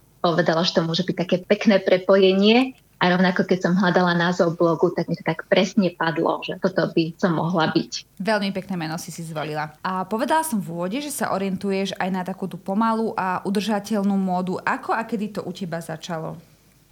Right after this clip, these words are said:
Speaker 1: Začalo to u mňa vďaka blogu, kedy som začala
Speaker 2: Mhm.
Speaker 1: pred piatimi rokmi blogovať. Vlastne už vtedy bol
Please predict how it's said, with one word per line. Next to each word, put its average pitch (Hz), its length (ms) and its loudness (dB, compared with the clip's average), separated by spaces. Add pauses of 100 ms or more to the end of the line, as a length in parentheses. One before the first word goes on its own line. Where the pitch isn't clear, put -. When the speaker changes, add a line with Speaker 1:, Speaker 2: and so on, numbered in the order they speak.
Speaker 1:
Začalo 247 640 4
to 196 160 6
u 196 80 6
mňa 185 320 6
vďaka 202 320 4
blogu, 175 560 4 (160)
kedy 175 240 2
som 185 240 4
začala 175 400 2
Speaker 2:
Mhm. - 20 -14
Speaker 1:
pred 160 140 -2
piatimi 165 480 0
rokmi 170 320 2
blogovať. 220 560 4 (480)
Vlastne 190 320 4
už - 160 0
vtedy 180 400 4
bol 180 480 6